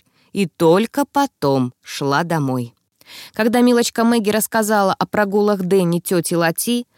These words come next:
та заявила, что в этом нет ничего страшного. Все мальчишки иногда прогуливают школу. Даже ее Уидди прогуливал. Помню, словно это было вчера. Тимми поймал его и на следующее утро сказал:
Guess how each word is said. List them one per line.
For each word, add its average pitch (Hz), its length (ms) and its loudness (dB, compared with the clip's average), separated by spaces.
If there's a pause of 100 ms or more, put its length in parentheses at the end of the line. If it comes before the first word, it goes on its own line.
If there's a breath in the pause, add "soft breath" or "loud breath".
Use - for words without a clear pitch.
(280 loud breath)
та 262 140 2
заявила, 262 680 2
что - 220 -4
в - 20 2
этом 185 300 2
нет 320 180 2
ничего 320 400 -2
страшного. 208 680 -2 (360 loud breath)
Все - 220 0
мальчишки 330 500 2
иногда 208 320 2
прогуливают 175 640 -2
школу. 160 480 -2 (200)
Даже 226 380 0
ее 220 460 2
Уидди 262 560 0
прогуливал. 185 760 -2 (520 loud breath)
Помню, 247 500 4
словно 214 340 2
это 196 220 0
было 170 240 0
вчера. 143 420 -4 (260)
Тимми 196 300 0
поймал 214 480 2
его 147 320 -2 (100)
и 202 80 -2
на 202 120 2
следующее 294 500 -2
утро 170 300 -2
сказал: 180 540 -2